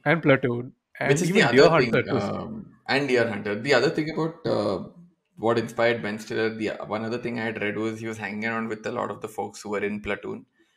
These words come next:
Speaker 2: and they were
Speaker 1: Mm-hmm.
Speaker 2: talking about how they had to do a boot camp before shooting to get into the, the psyche of their characters, and they were talking about how it really felt like they were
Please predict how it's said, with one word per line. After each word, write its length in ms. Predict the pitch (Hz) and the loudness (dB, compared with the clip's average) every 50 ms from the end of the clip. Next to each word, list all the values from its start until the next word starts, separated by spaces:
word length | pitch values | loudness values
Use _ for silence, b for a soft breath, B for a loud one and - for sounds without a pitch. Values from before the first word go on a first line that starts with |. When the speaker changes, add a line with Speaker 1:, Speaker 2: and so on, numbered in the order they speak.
| _ _ _ _ | _ _ _ _
Speaker 2:
and 300 | - 101 107 110 113 110 | -8 -6 -4 -4 -2 0
they 80 | 113 117 | 2 2
were 60 | 123 | 2
Speaker 1:
Mm-hmm. 60 | 127 113 107 | 2 0 -2
Speaker 2:
talking 200 | 107 - 117 110 | -2 -4 -6 -8
about 240 | 107 107 110 110 107 | -4 -2 -2 -2 -2
how 180 | 110 107 110 | -2 -4 -4
they 220 | 107 110 110 110 110 | -2 -2 -2 -2 -2
had 220 | 107 104 107 107 | -2 -4 -4 -4
to 100 | - 110 | -8 -8
do 160 | 104 107 107 | -6 -4 -4
a 80 | 104 104 | -4 -6
boot 300 | 107 107 110 110 110 - | -6 -8 -10 -10 -10 -8
camp 480 | - 110 104 104 104 101 101 - - - - _ _ _ - 107 | -8 -6 -6 -4 -6 -8 -10 -14 -16 -18 -20 _ _ _ -20 -16
before 300 | 110 113 - - 113 107 | -16 -14 -8 -4 -4 -4
shooting 520 | 107 - - 107 104 113 110 104 104 104 104 | -4 -6 -10 -8 -6 -6 -6 -6 -6 -8 -8
to 80 | 110 | -8
get 200 | 104 104 107 104 | -4 -4 -4 -4
into 600 | 107 104 104 104 104 104 104 104 104 101 95 92 - _ _ _ _ _ | -4 -6 -8 -10 -8 -8 -6 -6 -6 -8 -10 -12 -18 _ _ _ _ _
the, 380 | - 104 101 98 101 87 - 98 | -14 -10 -10 -8 -10 -10 -12 -16
the 60 | - - | -18 -8
psyche 320 | - 113 107 107 - 107 | -4 -4 -4 -4 -2 -4
of 140 | 104 101 104 | -4 -4 -2
their 120 | 104 101 101 | -4 -6 -6
characters, 680 | - - 107 107 107 - - 113 110 110 107 107 104 104 | -4 -4 -2 -2 -2 -2 -2 -2 0 0 0 -2 -2 -4
and 160 | 98 98 104 | -6 -6 -6
they 60 | 101 | -6
were 100 | 98 98 | -6 -6
talking 320 | - - 110 - - 107 | -8 -8 -10 -10 -12 -12
about 300 | 101 98 - 101 98 - | -10 -6 -6 -6 -6 -6
how 300 | 131 101 98 92 92 - b b b b b b b b b | -6 -6 -4 -4 -6 -8 b b b b b b b b b
it 140 | 117 117 113 | -2 -2 2
really 220 | 120 123 123 127 127 | 2 2 4 2 2
felt 320 | 123 123 113 113 113 113 | 0 0 0 0 0 0
like 240 | 113 110 110 110 104 | 0 0 0 0 0
they 80 | 104 104 | 0 0
were 320 | 107 107 104 101 98 - | 0 0 -2 -4 -8 -12